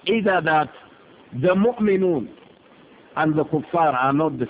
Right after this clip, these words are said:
same. That is those who were never amongst the Ahlul Kitab, who were just mu'minun,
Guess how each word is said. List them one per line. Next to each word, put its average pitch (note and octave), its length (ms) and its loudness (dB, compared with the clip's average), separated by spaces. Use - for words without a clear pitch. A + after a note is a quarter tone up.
same. G#2+ 240 -10
That F#3 260 0
is E3 200 0
those G3 260 2
who F#3 180 2
were E3+ 180 0
never D#3+ 400 0
amongst C#3+ 320 -2
the C#3 80 -2
Ahlul C3+ 380 0
Kitab, A#2+ 320 -2
who C#3+ 80 -4
were D3+ 160 0
just C3+ 220 -4
mu'minun, A#2+ 640 -4